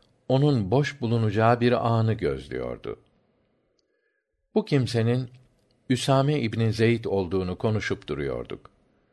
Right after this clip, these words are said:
Üsame kılıcını çekip adamı öldüreceği sırada o kimse, "La ilahe illallah, Allah'tan başka hiçbir ilah yoktur." dedi. Fakat Üsame onu yine de öldürdü.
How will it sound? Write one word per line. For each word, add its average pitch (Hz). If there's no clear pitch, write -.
Üsame 131
kılıcını 113
çekip 113
adamı 123
öldüreceği 107
sırada 123
o 151
kimse, 123
"La 139
ilahe 104
illallah, 76
Allah'tan 101
başka 95
hiçbir 95
ilah 87
yoktur." 76
dedi. 65
Fakat -
Üsame 110
onu 127
yine 110
de 78
öldürdü. 64